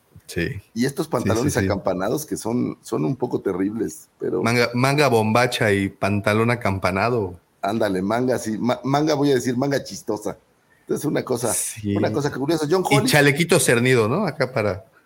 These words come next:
Speaker 1: terminar de
Speaker 2: Bien.
Speaker 1: completar el, el outfit pirata.
Speaker 2: Así es, que fuera del tema de Star Wars, por ahí lo pudimos ver en Superman, como un, en Superman dos, como un kryptoniano, pero fuera de eso,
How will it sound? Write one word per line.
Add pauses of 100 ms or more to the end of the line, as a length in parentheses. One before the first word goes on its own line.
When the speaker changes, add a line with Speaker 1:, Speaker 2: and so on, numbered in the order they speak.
(440)
Speaker 1:
terminar
de
Speaker 2:
Bien.
Speaker 1:
completar
el, (180)
el
outfit
pirata. (1080)
Speaker 2:
Así
es,
que
fuera
del
tema
de
Star
Wars,
por
ahí
lo
pudimos
ver
en
Superman, (400)
como
un,
en
Superman
dos,
como
un
kryptoniano,
pero
fuera
de
eso,